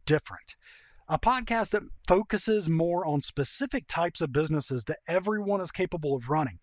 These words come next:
Basically, what I'm trying to say is that Heath is providing great content to spotlight different entrepreneurs and talking to them about their journeys. And while his show is great for inspiration,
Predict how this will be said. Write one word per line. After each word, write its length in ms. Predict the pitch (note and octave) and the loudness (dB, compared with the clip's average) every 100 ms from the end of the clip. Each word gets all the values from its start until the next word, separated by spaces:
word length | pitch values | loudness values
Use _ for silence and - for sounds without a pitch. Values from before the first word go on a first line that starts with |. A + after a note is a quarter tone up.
| D#3 | 2
Basically, 400 | G#3 C#4 D4+ C#4+ | 4 4 0 0
what 140 | A#3+ | 2
I'm 80 | G#3 | 0
trying 240 | - G#3+ G3+ | 0 0 0
to 80 | |
say 500 | E3 F#3+ F3+ D#3+ D3+ D#3+ | 0 2 2 0 -4 -2
is 460 | D#3 D#3 D3+ C#3+ | 0 2 0 0
that 220 | D3+ D3 | -2 -2
Heath 380 | - A3+ A#3+ G3 - | 0 0 2 -2 -2
is 180 | D#3 | -2
providing 440 | - E3 D#3+ E3 D3 | 0 -2 -2 0 0
great 280 | C3 F3 E3+ | 0 0 -2
content 520 | D#3+ F3+ F3+ F3 F3 - | -2 0 0 -4 -6 -6
to 80 | C3 | -6
spotlight 720 | - F3+ F3 - D#3+ D3+ C3 | -4 -2 -2 0 0 0 -2
different 360 | F3+ - D#3+ | -2 -2 -2
entrepreneurs 920 | D3+ C#3 - B2 C3 A#3 D#4 C#3+ A#2+ - - - - - - | -2 -4 -4 -4 0 0 0 -2 -4 -8 -14 -20 -20 -20 -2
and 180 | D#3+ D#3 | 0 2
talking 300 | G#3 G#3 G3+ | 2 2 2
to 80 | F3+ | 2
them 180 | F3 | -2
about 340 | D#3+ D3+ D#3+ C3 | 0 0 0 2
their 220 | F3 C4 | 2 2
journeys. 560 | C#3 C3 G#2+ G2+ - - - | -2 -4 -6 -10 -14 -16 -2
And 320 | E3+ E3+ D#3+ | 2 4 2
while 200 | D#3+ F3 | 0 0
his 240 | D#3 C4 - | 2 0 0
show 380 | A#3+ G#3+ G3 | 2 2 2
is 140 | E3+ C#3+ | -2 -2
great 280 | D3+ F#3+ - | 0 0 -2
for 140 | F3 | -2
inspiration, 720 | E3 - C#3+ D3+ G3 D4 C#4+ | -2 -2 -2 -2 -2 -2 -2